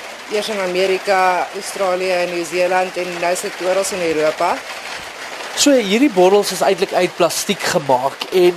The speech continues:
Speaker 2: dit het nogal 'n baie vreemde ontwerp. Vertel my hoekom dit so gemaak is.
Speaker 1: Dit is P V C plastiek en dit is ontwerp sodat jy in die binnekant van die bottel vasgestrap word, maar daar is genoeg spasie bo jou kop sodat as jy rol,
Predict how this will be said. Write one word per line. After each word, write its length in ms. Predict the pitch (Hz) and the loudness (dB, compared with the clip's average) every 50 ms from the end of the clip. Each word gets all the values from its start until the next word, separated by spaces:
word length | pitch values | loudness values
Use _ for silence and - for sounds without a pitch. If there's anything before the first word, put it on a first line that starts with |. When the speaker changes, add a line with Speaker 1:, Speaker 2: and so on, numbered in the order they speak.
| 175 170 | 2 0
Speaker 2:
dit 160 | 202 202 - | 0 0 2
het 160 | 233 214 - | 0 0 2
nogal 340 | 226 214 175 - 220 220 208 | 0 0 2 2 4 4 6
'n 140 | 208 202 175 | 4 4 2
baie 280 | 156 175 190 240 269 254 | 2 4 4 4 4 2
vreemde 500 | - - 226 240 233 214 214 220 208 - | 0 0 2 2 2 4 4 2 2 2
ontwerp. 560 | 180 196 165 139 127 135 135 147 139 131 123 - | 0 -2 -2 -2 0 2 2 2 2 -2 -4 -2
Vertel 360 | - 185 175 - 208 202 208 | -2 -2 0 2 2 0 2
my 180 | 214 233 226 196 | 2 2 2 2
hoekom 320 | 160 151 147 - 196 170 | 2 2 0 -2 -2 -2
dit 140 | 160 160 - | -2 -6 -4
so 120 | - 170 160 | -2 -2 -2
gemaak 420 | - 156 143 127 127 131 127 - | -2 -4 -4 -2 -2 -2 -4 -6
is. 200 | 120 113 120 - - - - - - - - - - - - - - - - - - - - - - - - - | -8 -10 -8 -10 -12 -14 -14 -14 -16 -16 -16 -16 -14 -14 -14 -14 -14 -14 -16 -16 -16 -18 -18 -20 -20 -20 -8 -8
Speaker 1:
Dit 180 | 247 247 - | -8 -6 -6
is 140 | 254 247 - | -8 -8 -8
P 100 | - - | -6 -4
V 200 | 320 330 320 339 - - | -4 -2 -2 -4 -4 -4
C 160 | 269 262 254 | -6 -6 -2
plastiek 500 | 269 262 254 - - - 233 247 349 - - - - - - - - - - - - - - - - | -2 -2 -2 -2 -6 -6 -6 -6 -6 -6 -10 -14 -14 -14 -16 -16 -14 -14 -14 -14 -14 -14 -14 -4 0
en 300 | 214 233 254 247 233 208 - - - - - - - - - - | 2 2 2 0 -2 -8 -10 -12 -14 -16 -16 -18 -18 -16 -6 -4
dit 160 | 240 233 240 | -4 -4 -4
is 120 | 269 262 | -4 -2
ontwerp 460 | 269 262 254 - - 233 247 302 330 - | -2 -2 -2 0 2 2 2 2 0 -2
sodat 280 | - 349 330 320 - | -6 -8 -8 -8 -4
jy 260 | - 247 247 240 226 - | -2 0 0 0 -2 -4
in 80 | - 233 | -6 -8
die 120 | 247 240 185 170 | -8 -8 -4 -2
binnekant 500 | 214 240 294 330 330 - 277 247 247 - | 0 0 0 0 0 -2 -2 -4 -4 -6
van 200 | - 240 220 214 | -8 -8 -8 -8
die 100 | 208 190 | -8 -8
bottel 340 | 175 190 196 196 196 190 | -6 -6 -4 -4 -4 -6
vasgestrap 840 | 185 - - 226 214 220 - - - 226 - - - - 190 185 180 - | -8 -4 -2 -2 0 0 -2 -8 -12 -14 -14 -8 -4 -4 -4 -4 -4 -6
word, 260 | - 208 226 277 359 - - - - - - - | -4 -2 -2 -2 -2 -4 -8 -16 -16 -18 -10 -4
maar 100 | - 247 | 0 0
daar 100 | 240 254 | 0 0
is 20 | |
genoeg 280 | - 269 262 285 311 - | 0 -2 -4 -4 -4 -4
spasie 380 | - - 269 247 240 247 254 202 | -4 -2 -2 -2 -2 -2 -6 -4
bo 160 | 185 220 220 | -4 -2 0
jou 160 | 220 214 202 - | 0 -2 -4 -4
kop 160 | - 214 190 - | -4 -6 -6 -6
sodat 300 | - - 226 202 208 202 - - | -6 -6 -4 -4 -4 -6 -6 -4
as 240 | - 240 285 285 - | -2 -2 -2 -2 -2
jy 220 | 285 240 220 208 | -2 0 0 0
rol, 500 | 196 196 220 214 190 156 160 247 349 370 | 0 0 0 0 0 -2 -2 -2 -4 -4